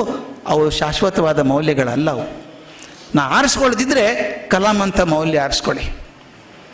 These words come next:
ನಾನು ಹದಿನೈದು ವರ್ಷ ಅವ್ರ ಜೊತೆಗೆ ಬದುಕಿದವನು. ಅವರು ಪ್ರೆಸಿಡೆಂಟ್ ಆಗೋದಕ್ಕಿಂತ ಮೊದಲಿಂದನೇ ನನ್ನ ಪರಿಚಯ ಇದ್ದದ್ದು. ನಾ ಪ್ರಾಮಾಣಿಕವಾಗಿ ಹೇಳಬೇಕು, ಅಂಥ ಚೈವಿಟ್ ಅನ್ನೋರು ಮಾಡ್ತಿದ್ದೆ.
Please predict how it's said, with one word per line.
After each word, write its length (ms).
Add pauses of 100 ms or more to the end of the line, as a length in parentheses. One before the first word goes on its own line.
(600)
ನಾನು 260
ಹದಿನೈದು 500
ವರ್ಷ 220
ಅವ್ರ 180
ಜೊತೆಗೆ 300
ಬದುಕಿದವನು. 720 (1500)
ಅವರು 200
ಪ್ರೆಸಿಡೆಂಟ್ 500
ಆಗೋದಕ್ಕಿಂತ 500
ಮೊದಲಿಂದನೇ 580
ನನ್ನ 180
ಪರಿಚಯ 360
ಇದ್ದದ್ದು. 320 (1120)
ನಾ 60
ಪ್ರಾಮಾಣಿಕವಾಗಿ 680
ಹೇಳಬೇಕು, 360 (320)
ಅಂಥ 260 (200)
ಚೈವಿಟ್ 300
ಅನ್ನೋರು 340
ಮಾಡ್ತಿದ್ದೆ. 580